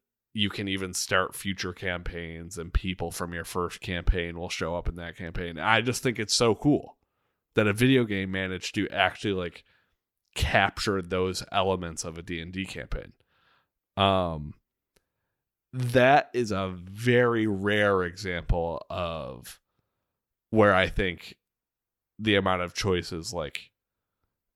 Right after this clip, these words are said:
unimpeachable. Like, they're doing it so well where there is no worrying about, like, "Man, I really hope that this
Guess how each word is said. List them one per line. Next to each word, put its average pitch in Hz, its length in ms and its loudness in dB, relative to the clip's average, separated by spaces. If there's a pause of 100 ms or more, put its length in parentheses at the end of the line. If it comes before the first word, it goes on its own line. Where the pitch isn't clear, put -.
(260)
unimpeachable. 101 800 4
Like, 82 300 -8 (340)
they're 117 220 4
doing 113 300 0
it - 160 -4
so 123 340 4
well 104 640 2 (420)
where 98 680 2
there 107 340 -2
is 113 360 -2
no 113 220 2
worrying 101 760 0
about, 90 340 -6
like, 85 260 -12 (300)
"Man, 107 260 0
I 98 60 0
really 101 320 0
hope 98 280 -4
that 90 180 -6
this 98 420 -6